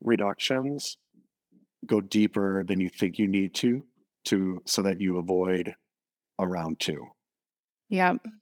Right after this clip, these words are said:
Speaker 2: I think that's great advice. You know, we're giving people insight into what it's like to live in our house and have these business and economy <laughs> conversations all the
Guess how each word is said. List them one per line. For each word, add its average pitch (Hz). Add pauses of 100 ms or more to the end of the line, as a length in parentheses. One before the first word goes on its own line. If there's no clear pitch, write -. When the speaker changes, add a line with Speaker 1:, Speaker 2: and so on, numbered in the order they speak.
(140)
Speaker 2:
I 185
think 175
that's 185
great 185
advice. - (500)
You 214
know, 226
we're 220
giving 214
people 220
insight 190
into 180
what 165
it's 196
like 190
to 170
live 170
in 180
our 165
house 165
and 156
have 156
these 156
business 160
and 170
economy 160
<laughs> -
conversations 175 (140)
all 202 (120)
the -